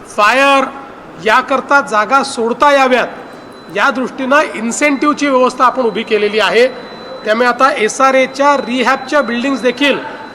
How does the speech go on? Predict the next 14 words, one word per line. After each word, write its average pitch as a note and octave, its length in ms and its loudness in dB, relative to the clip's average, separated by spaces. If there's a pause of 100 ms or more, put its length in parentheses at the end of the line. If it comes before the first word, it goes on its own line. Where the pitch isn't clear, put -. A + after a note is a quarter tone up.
(440)
लोकांना G#3+ 760 -2
योग्य B3 280 0
प्रकारच्या B3+ 560 -2
ॲक्टिव्हिटीज - 640 -8
देण्या-, A3+ 260 -4 (640)
व्यवस्था C4+ 220 2
देणाऱ्या A#3+ 420 2 (480)
त्या A3+ 100 0
ठिकाणी B3 340 0
असतील A3 400 0 (440)
आणि A#3+ 160 -2
यासोबत C#4 500 4 (560)
अगदी G3 420 -2
सुरु C#4+ 180 -2